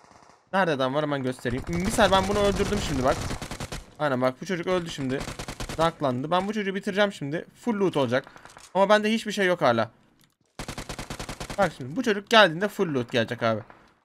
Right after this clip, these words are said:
Ben hala loot arıyoruz. Olur mu böyle ya? Silahsız airdrop çağıran arkadaşı ben bir çözeyim.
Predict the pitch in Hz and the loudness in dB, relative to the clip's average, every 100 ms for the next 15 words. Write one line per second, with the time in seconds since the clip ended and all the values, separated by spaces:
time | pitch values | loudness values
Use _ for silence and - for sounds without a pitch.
0 | - - _ _ _ - 208 196 180 190 | -20 -20 _ _ _ -2 4 6 6 4
1 | 175 160 123 113 - - - - - - | 2 0 0 -2 -6 -18 -20 -20 -20 -20
2 | - _ _ _ _ _ _ _ _ _ | -20 _ _ _ _ _ _ _ _ _
3 | _ _ - - _ - 131 165 214 226 | _ _ -20 -20 _ -12 -4 -2 0 2
4 | 226 220 214 208 214 _ - - 82 _ | 2 4 4 4 0 _ -20 -20 -20 _
5 | _ _ _ 151 139 156 156 151 147 160 | _ _ _ 4 4 0 -2 -2 -2 -2
6 | - 147 151 147 - 151 - 143 123 117 | 0 2 2 0 -2 -6 -4 -6 -4 -4
7 | 131 113 117 | -4 -2 -4